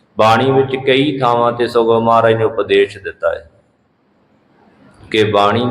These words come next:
ਪੜ੍ਹੋ, ਇਹਨੂੰ ਵਿਚਾਰੋ ਤੇ ਇਹਨੂੰ ਸੁਣੋ ਵੀ। ਇਹਨੂੰ ਪੜ੍ਹੋ, ਵਿਚਾਰੋ ਤੇ ਇਹਨੂੰ ਸੁਣੋ ਵੀ,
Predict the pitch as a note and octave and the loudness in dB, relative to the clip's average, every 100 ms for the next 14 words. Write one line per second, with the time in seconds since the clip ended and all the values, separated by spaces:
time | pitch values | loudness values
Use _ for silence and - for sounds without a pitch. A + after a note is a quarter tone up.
0 | A#2+ A#2+ B2+ - - - - _ _ _ | 0 0 0 -4 -10 -14 -20 _ _ _
1 | _ _ _ _ _ _ _ _ _ _ | _ _ _ _ _ _ _ _ _ _
2 | B2+ B2+ C3 A2+ G2+ A2 A2 C3 B2 - | 0 2 2 0 0 2 2 2 0 -6
3 | - - - _ _ _ _ _ _ _ | -10 -16 -20 _ _ _ _ _ _ _
4 | _ _ _ A#2+ G#2 A#2 A2+ G2+ G2+ G#2+ | _ _ _ 0 2 2 2 2 0 0
5 | B2+ B2 - - - - - _ _ _ | 0 -2 -4 -10 -16 -20 -20 _ _ _
6 | _ _ _ _ _ _ _ _ _ _ | _ _ _ _ _ _ _ _ _ _
7 | _ _ - - - - - - - - | _ _ -20 -20 -20 -20 -20 -20 -20 -20
8 | - - - - - - - - - - | -20 -20 -20 -20 -20 -20 -20 -20 -20 -20
9 | - - - - C3 C3+ C#3 B2+ B2+ D3 | -20 -20 -20 -4 0 2 2 2 2 4
10 | C#3+ C3+ A#2+ B2 C3 A#2+ A#2+ C3 D3 C#3 | 4 2 2 2 2 2 0 0 0 0
11 | C#3 - A#2 C3+ C3+ A#2+ | -2 -4 -2 0 -2 -8